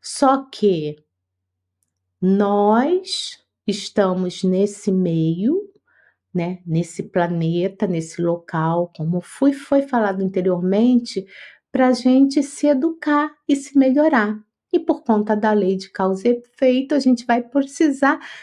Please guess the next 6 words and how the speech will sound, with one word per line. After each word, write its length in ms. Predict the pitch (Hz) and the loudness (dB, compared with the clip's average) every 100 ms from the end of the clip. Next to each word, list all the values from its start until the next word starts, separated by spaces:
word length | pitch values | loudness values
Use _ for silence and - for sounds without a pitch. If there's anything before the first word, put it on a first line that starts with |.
| - | -6
viver 720 | - 269 214 220 359 392 370 | 4 6 6 4 6 8 8
algumas 560 | 294 240 208 220 208 202 | 6 4 4 4 4 0
situações. 1120 | - - 190 185 - 185 175 170 - - - _ _ _ _ _ _ _ _ _ _ _ _ _ _ _ _ _ _ _ _ _ _ _ _ _ _ _ _ _ _ _ _ _ _ _ _ - _ | -10 -8 -6 -6 -8 -8 -6 -8 -12 -14 -18 _ _ _ _ _ _ _ _ _ _ _ _ _ _ _ _ _ _ _ _ _ _ _ _ _ _ _ _ _ _ _ _ _ _ _ _ -20 _
Então, 320 | 294 - 359 | 2 4 4
veja 320 | 370 440 427 381 | 6 6 6 4
bem, 560 | 240 240 190 170 180 | 4 4 4 -2 -10